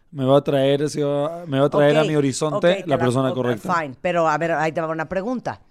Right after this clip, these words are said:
Speaker 2: Como hemos hablado mucho, tanto en las clases de Kabbalah como en todo lo que hablamos en este programa, que toda la gente que te toca en tu vida es perfecta porque eso es lo que tú tienes que estar viviendo y aprendiendo para superar esa lección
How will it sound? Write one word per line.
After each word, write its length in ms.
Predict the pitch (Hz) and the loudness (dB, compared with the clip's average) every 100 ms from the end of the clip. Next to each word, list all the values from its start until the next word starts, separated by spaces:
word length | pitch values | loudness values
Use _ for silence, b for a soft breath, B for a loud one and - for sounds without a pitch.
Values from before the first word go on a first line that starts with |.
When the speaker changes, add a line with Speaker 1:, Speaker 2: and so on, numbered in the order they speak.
| b b b b - | b b b b -2
Speaker 2:
Como 220 | 214 233 | 2 4
hemos 240 | 302 330 | 2 0
hablado 320 | 269 233 220 | 0 2 0
mucho, 540 | 220 196 180 196 185 - | 0 -4 -2 0 0 0
tanto 320 | 170 156 151 | -6 -6 -6
en 120 | 147 139 | -6 -6
las 180 | 135 | -8
clases 200 | - 180 | -4 -4
de 80 | 170 | -4
Kabbalah 380 | 151 135 139 160 | -2 -2 0 -2
como 140 | 160 131 | -4 -6
en 60 | |
todo 140 | 139 165 | -4 -4
lo 100 | 160 | -2
que 80 | |
hablamos 300 | 143 143 151 | -4 -4 -6
en 60 | 151 | -8
este 180 | 143 151 | -10 -10
programa, 540 | 143 143 165 147 117 b b b b _ | -8 -4 -2 -2 -8 b b b b _
que 120 | 202 | -6
toda 260 | - 262 311 | -2 0 0
la 100 | 285 | -2
gente 340 | - 190 208 | -6 -8 -8
que 100 | 190 | -10
te 140 | 165 156 | -10 -8
toca 280 | 185 180 | -8 -8
en 100 | 196 | -10
tu 140 | 175 156 | -10 -12
vida 360 | 175 151 117 - | -10 -10 -12 -12
es 160 | 175 | -14
perfecta 680 | - 214 - - 214 - 131 | -8 -8 -8 -12 -12 -10 -10
porque 400 | 151 147 170 - - | -10 -10 -10 -6 -2
eso 280 | 262 - | -2 -2
es 120 | 247 185 | -6 -6
lo 120 | 180 | -8
que 100 | 180 | -10
tú 180 | - 202 | -10 -10
tienes 300 | 202 190 - | -8 -10 -10
que 100 | 170 | -8
estar 220 | 180 165 | -8 -6
viviendo 600 | 165 156 175 165 135 107 b b b b | -8 -6 -6 -6 -10 -14 b b b b
y 160 | 208 208 | -2 0
aprendiendo 1040 | 190 202 190 190 190 220 208 175 131 - _ _ _ _ - | 0 -4 -6 -6 -4 -4 -4 -10 -12 -16 _ _ _ _ 0
para 240 | 180 160 | 0 0
superar 500 | - 196 185 180 233 | -4 -4 0 2 2
esa 200 | 294 240 | 2 -2
lección 580 | 185 - - 151 135 | -4 -6 -4 -4 -4